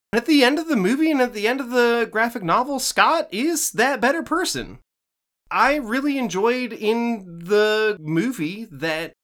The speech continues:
Scott goes off to fight Nega Scott, and you don't see any of the fight, but you come back,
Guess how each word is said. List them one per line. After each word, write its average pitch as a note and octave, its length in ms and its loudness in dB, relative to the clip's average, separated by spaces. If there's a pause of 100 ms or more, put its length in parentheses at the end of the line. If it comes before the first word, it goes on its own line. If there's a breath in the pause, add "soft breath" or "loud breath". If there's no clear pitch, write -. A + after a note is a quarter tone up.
Scott A#3 480 0
goes G3 240 2
off G3+ 260 -2
to C#3+ 120 -6
fight D#3+ 460 -2 (360)
Nega C#3 520 -2
Scott, - 480 -2 (200)
and F#3+ 500 -2 (240)
you F3 300 -4
don't F4 240 0
see D4 240 2
any D#4 140 -2
of C4+ 100 0
the A#3+ 80 0
fight, C4+ 340 0
but A#3+ 100 -2
you B3 120 -8
come C4 240 0
back, D4 400 2